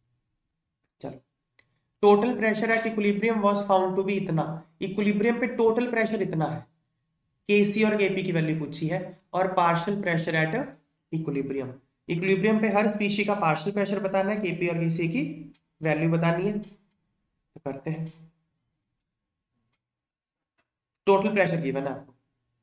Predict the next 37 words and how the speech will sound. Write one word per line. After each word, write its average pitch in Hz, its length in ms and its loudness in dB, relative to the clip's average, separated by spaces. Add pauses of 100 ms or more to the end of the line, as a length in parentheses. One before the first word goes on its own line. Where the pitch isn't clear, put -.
(840)
तो - 80 -20
देखो 143 220 -8
कैसे 143 220 -8
करेंगे। 131 320 -10 (2250)
गैसेस 165 500 2
के 240 100 0
केस 220 220 -2
में 226 80 -4
ना 285 100 2
केपी 220 300 -2
के 220 100 -6
साथ 220 220 0
deal 214 220 -2
करना 214 200 0
आसान 196 260 0
होता - 240 -6
है, 120 120 -16 (880)
इसलिए 190 280 0
मैंने 220 160 2
इसको 220 180 -4
pressure 196 300 2
में 196 120 0
convert 170 300 -2
कर 143 100 -6
लिया। 123 200 -8 (720)
तो 180 80 -4
एन 185 300 0
टू 220 160 -4
ओ 214 140 0
फ़ोर 214 160 0 (300)
टू 202 140 0
एन 196 160 4
ओ 196 60 0
टू 208 120 -2
में 208 100 -2
टूट 202 160 -4
गया, 208 140 -4